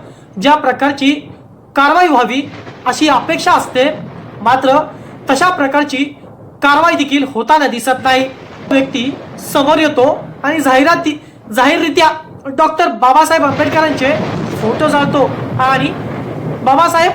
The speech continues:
आंबेडकरांच्या विरोधामध्ये घोषणा देतो. अश्लील भाषेत बोलतो. बहुजन समाजातील विद्यार्थी असेल, जनसमुदाय असेल, तो रस्त्यावर उतरून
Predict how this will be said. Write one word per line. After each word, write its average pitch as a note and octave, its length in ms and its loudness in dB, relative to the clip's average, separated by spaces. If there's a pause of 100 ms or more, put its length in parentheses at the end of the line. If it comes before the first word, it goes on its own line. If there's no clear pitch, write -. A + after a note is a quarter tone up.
आंबेडकरांच्या D4+ 640 0
विरोधामध्ये B3+ 760 0 (300)
घोषणा C4 340 2
देतो. D4+ 360 2 (720)
अश्लील D#4 340 2
भाषेत C4+ 320 0
बोलतो. D#4 560 2 (1080)
बहुजन C4+ 300 2
समाजातील D#4+ 580 0
विद्यार्थी C#4 420 2
असेल, C#4+ 440 2 (580)
जनसमुदाय C#4 600 2
असेल, C#4 560 -2 (300)
तो C4 180 2
रस्त्यावर D4+ 360 0
उतरून C4+ 300 -2